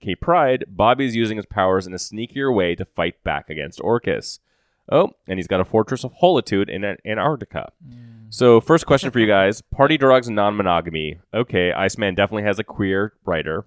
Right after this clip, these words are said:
Speaker 1: Nice job, Steve. Not
Speaker 2: Yeah.
Speaker 1: really, not really a question, just a statement. I love that Or-, Steve Orlando is just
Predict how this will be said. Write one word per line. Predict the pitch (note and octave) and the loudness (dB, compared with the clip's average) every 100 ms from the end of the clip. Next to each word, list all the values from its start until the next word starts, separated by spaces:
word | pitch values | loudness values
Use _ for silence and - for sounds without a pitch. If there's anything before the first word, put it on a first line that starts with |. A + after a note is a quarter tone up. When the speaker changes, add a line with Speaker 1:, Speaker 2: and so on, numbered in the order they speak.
| - | -10
Speaker 1:
Nice | D#2+ D#2 | -10 -6
job, | E2+ D2+ | -6 -6
Steve. | - C#2 C2+ | -8 -10 -8
Not | E2+ - | -8 -4
Speaker 2:
Yeah. | F2 | -2
Speaker 1:
really, | E2 F2+ F#2 - _ _ _ | -2 -2 -4 -6 _ _ _
not | G2 G#2+ A2 | -4 -4 0
really | A2 G#2 G#2 - | 0 0 -2 -4
a | - | -8
question, | - F2 - F2+ | -4 -4 -6 -10
just | E2 - | -10 -14
a | G2 | -10
statement. | - D2+ C#2+ D#2+ - _ _ - | -8 -8 -8 -12 -14 _ _ -8
I | E2 | -4
love | F2 F#2 F#2+ G2+ _ | 0 2 2 -2 _
that | F2+ E2+ _ - | -6 -6 _ -8
Or-, | F#2 - | -8 -8
Steve | - G#2 | -6 -2
Orlando | F2+ F2 E2+ E2 D2+ | -2 -2 -2 -2 -2
is | E2 E2 | -4 -6
just | E2+ F2 - | -8 -8 -12